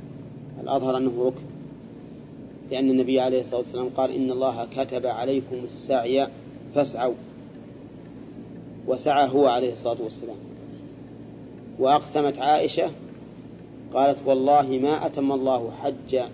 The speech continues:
امرئ ولا عمرته حتى يطوف بهما"، يعني بالصفا والمروة. فالأقرب أنه ركن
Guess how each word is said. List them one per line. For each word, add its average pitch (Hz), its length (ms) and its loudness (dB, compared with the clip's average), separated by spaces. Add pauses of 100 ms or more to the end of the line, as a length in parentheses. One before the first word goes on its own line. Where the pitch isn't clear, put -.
(240)
امرئ 127 560 6 (100)
ولا 143 240 6
عمرته 147 720 4 (960)
حتى 139 600 4
يطوف 131 640 2
بهما"، 123 460 0 (1040)
يعني 120 200 -2
بالصفا 131 420 2
والمروة. 131 420 6 (1700)
فالأقرب 143 520 6 (720)
أنه 135 480 2
ركن 131 400 -4